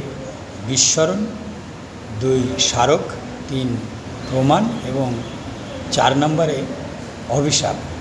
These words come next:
উত্তরটি কী হবে? স্মারক। উত্তর হবে স্মারক। পরের প্রশ্নে আসি, ঋতুসংহার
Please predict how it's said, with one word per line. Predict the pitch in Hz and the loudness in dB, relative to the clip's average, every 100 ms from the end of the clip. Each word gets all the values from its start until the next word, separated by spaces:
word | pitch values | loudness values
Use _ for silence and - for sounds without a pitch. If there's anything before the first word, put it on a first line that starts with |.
| - - - | -10 -10 -8
উত্তরটি | 139 - 156 - 156 | -8 -2 -2 0 -2
কী | 160 | 4
হবে? | 160 160 240 254 - - | 4 4 -2 -4 -8 -4
স্মারক। | - 147 - - - - - - - - - - | 2 4 4 0 -8 -10 -10 -10 -10 -10 -10 -10
উত্তর | - 135 143 | -4 2 2
হবে | 202 277 - | 4 0 0
স্মারক। | - 123 104 - - - - - - - | -4 -2 -4 -6 -10 -10 -10 -8 -8 -4
পরের | 131 135 131 | 0 2 0
প্রশ্নে | 139 - 147 | 0 0 0
আসি, | 139 - - - - - - - - - - - 131 | 2 2 0 -6 -8 -8 -8 -8 -6 -6 -6 -6 2
ঋতুসংহার | 143 156 185 185 185 185 185 | 2 4 4 4 4 6 6